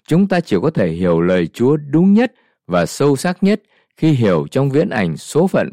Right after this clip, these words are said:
con người trong cõi vĩnh hằng. Sai lầm thông thường nhất của con người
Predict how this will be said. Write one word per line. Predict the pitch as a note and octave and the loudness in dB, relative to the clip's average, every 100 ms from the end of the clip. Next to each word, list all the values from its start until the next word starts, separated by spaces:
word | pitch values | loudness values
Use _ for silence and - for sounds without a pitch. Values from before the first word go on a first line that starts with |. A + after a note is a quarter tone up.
| - | -6
con | C#3 C3 A#2 | -4 -2 0
người | G2+ E2+ | 2 0
trong | - A#2+ B2 | -2 -6 -4
cõi | A#2+ C#3 | -2 -2
vĩnh | C3 C3 E3+ | 0 0 2
hằng. | A2 D#2 C#2+ _ _ _ _ _ _ _ | 0 -4 -12 _ _ _ _ _ _ _
Sai | - F3 D#3+ | -2 0 2
lầm | G#2+ F2 | 0 -2
thông | - F3 D#3 | 0 0 0
thường | B2+ G2+ F#2 | 0 0 2
nhất | F3+ - | 0 0
của | G2 | -2
con | - D#3+ C#3 | 0 -2 0
người | A2 F2+ | 0 0